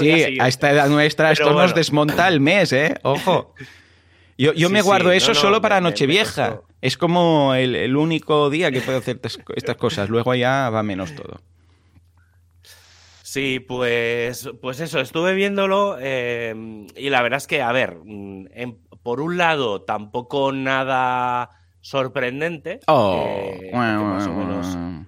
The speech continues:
Speaker 1: no, a ver, no, está, está bien, ¿eh? O sea, no me sorprendió nada en el sentido de que, eh, más o menos estaba todo, estaba todo el pes-, el pescado vendido, o sea, piensa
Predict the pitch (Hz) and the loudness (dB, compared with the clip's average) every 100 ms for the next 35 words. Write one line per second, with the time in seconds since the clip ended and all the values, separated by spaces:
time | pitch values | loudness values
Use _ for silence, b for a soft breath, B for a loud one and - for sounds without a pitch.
0 | - 80 113 131 151 175 143 151 143 113 | -20 -18 -12 -6 0 2 4 2 0 -2
1 | 143 156 180 208 160 143 139 104 - 123 | -2 -2 2 4 2 -2 -6 -8 -4 -2
2 | 127 135 151 131 165 143 135 117 b b | 0 0 0 -2 -4 -2 -2 -2 b b
3 | b b - - 113 110 107 101 113 127 | b b -20 -18 -14 -12 -12 -14 -10 -10
4 | 139 147 131 139 135 139 139 143 160 151 | -6 -8 -4 -4 -2 -4 -2 -2 -2 -6
5 | - 113 120 131 143 143 123 101 b b | -10 -12 -8 -6 -6 -6 -10 -10 b b
6 | b _ - 113 107 107 104 104 101 98 | b _ -8 -6 -4 -4 -4 -6 -6 -8
7 | 101 113 113 123 127 131 123 117 117 - | -8 -8 -8 -8 -6 -8 -10 -16 -18 -14
8 | 110 117 - 120 117 110 107 - _ _ | -10 -10 -10 -8 -6 -6 -8 -10 _ _
9 | 90 _ _ _ _ - - 123 123 123 | -20 _ _ _ _ -20 -14 -8 -6 -6
10 | 135 123 110 113 - 131 120 117 - 117 | -8 -8 -10 -14 -14 -14 -14 -12 -8 -8
11 | 101 110 151 110 120 104 92 - | -8 -6 -6 -6 -10 -12 -10 -4